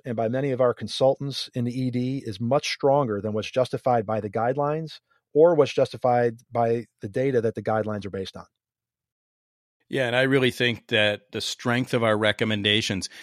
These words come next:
Speaker 2: in other words, the language we use, how we portray it, should be proportional to the strength of the underlying primary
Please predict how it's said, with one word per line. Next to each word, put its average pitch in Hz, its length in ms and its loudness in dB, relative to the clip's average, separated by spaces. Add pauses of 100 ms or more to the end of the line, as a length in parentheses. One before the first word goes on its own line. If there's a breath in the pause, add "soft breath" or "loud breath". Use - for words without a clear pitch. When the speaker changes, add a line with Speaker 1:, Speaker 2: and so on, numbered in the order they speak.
(140)
Speaker 2:
in 113 80 -2
other 117 160 2
words, 117 200 0
the 107 100 0
language 120 580 -2
we 123 160 -2
use, 123 540 -2
how 117 260 -4
we 120 160 -4
portray 113 560 -8
it, - 140 -8 (400 loud breath)
should 127 480 0
be 123 320 2
proportional 117 800 -4
to 117 420 -4
the 110 220 -6
strength 110 500 -4
of 104 140 -8
the 110 160 -6
underlying 107 640 -6
primary 104 840 -6